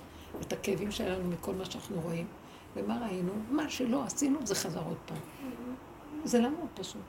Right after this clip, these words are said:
מה? אז מה, מה, מה עושים? אחרי שכבר זה טוב לעשות את זה,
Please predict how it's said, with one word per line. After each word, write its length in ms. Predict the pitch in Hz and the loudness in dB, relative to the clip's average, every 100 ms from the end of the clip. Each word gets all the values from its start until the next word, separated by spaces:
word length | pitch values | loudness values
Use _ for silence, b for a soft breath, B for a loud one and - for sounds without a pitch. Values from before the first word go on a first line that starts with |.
| 240 | -4
מה? 120 | 202 196 - | -4 -4 -6
אז 100 | - | -4
מה, 120 | 196 202 285 | 0 0 0
מה, 80 | 254 | 0
מה 220 | 220 208 | 2 2
עושים? 360 | 208 - 180 180 - - B B B B B B B - - - - - - | 0 0 0 -2 -8 -12 B B B B B B B -16 -16 -16 -16 -16 -6
אחרי 180 | - 277 | 2 4
שכבר 440 | - 262 220 214 - - | 4 2 2 2 2 -2
זה 260 | - - | 0 2
טוב 360 | 180 - 302 247 | 2 6 6 6
לעשות 400 | - 202 - 247 | 2 6 6 8
את 120 | 294 - | 6 4
זה, 200 | 220 | 4